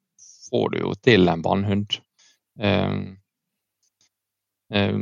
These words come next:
så, så det er liksom en sånn basis som må være på plass,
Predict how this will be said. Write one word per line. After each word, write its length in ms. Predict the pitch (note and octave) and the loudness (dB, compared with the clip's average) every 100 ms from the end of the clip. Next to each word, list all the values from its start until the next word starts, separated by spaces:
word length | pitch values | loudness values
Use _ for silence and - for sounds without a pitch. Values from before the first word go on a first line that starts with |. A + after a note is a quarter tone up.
| G2+ | -4
så, 380 | A2+ A#2 A2+ A2+ | 2 4 4 4
så 120 | C3+ | 4
det 80 | C#3 | 6
er 140 | C#3 | 6
liksom 320 | B2+ - G#2+ | 4 2 0
en 80 | G#2+ | 2
sånn 140 | A2+ A2 | 2 4
basis 360 | G#2 G#2 F2+ - | 4 2 -2 -2
som 80 | |
må 80 | F2+ | 0
være 120 | F2+ G#2 | -2 -2
på 80 | G2+ | 0
plass, 240 | G2 G2+ | 2 2